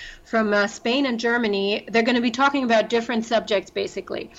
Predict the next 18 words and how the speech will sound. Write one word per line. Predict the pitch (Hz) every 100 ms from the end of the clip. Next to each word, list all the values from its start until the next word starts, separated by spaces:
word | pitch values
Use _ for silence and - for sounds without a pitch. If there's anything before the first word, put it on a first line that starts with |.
| - - -
So | - 226 208 214 -
we | 233
also | 233 233 269
have | 254 240
people | 262 233 247
who | 240
have | 226 208
read, | 220 220 208 190
uh, | 208 202 214
who | 226
have | 214 202
written | 233 233 220
several | 233 214 185
books, | 208 233 - 247
I'm | 220
sorry. | 220 240 247 254 247
So, | - 214 202 202
uh, | 196 196 196 196